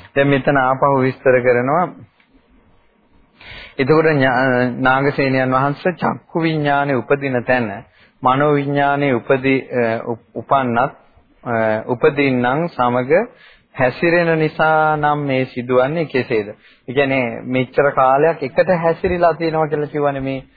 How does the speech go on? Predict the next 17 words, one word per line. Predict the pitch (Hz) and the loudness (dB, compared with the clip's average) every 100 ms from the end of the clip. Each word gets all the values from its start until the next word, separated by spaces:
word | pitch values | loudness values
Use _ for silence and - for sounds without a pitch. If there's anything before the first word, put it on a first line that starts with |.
| _ - - | _ -20 -6
අ, | 127 120 - | 0 0 0
ඇස, | 123 123 - 131 127 | -2 -2 0 2 2
කන, | 127 131 123 127 123 | 0 -2 0 0 -2
නාසය, | 123 123 123 123 135 131 | 0 2 2 -2 -4 -6
දිව, | 120 120 123 127 123 | -4 -4 2 2 0
කයත් | - 127 131 139 - | -2 0 2 -2 0
එක්ක | 156 - 208 233 _ _ _ | 0 0 -4 -4 _ _ _
මනස | 131 135 165 175 185 | 0 0 0 -2 -2
නිතර | 151 143 185 196 | -2 0 2 0
හැසිරීලා | 165 151 180 170 170 | 0 -2 -2 -2 0
තියෙනවානේ. | 160 160 151 147 143 | 0 -2 -2 -2 -2
ඒක | 185 190 | -2 0
තේරුම් | 170 160 147 | 0 0 0
ගන්නේ | 131 131 | 0 0
කොහොමද | 120 113 110 | 0 0 -2
කියලා | 107 113 104 | -6 -4 -2
ඇහුවා. | 104 104 | -2 -4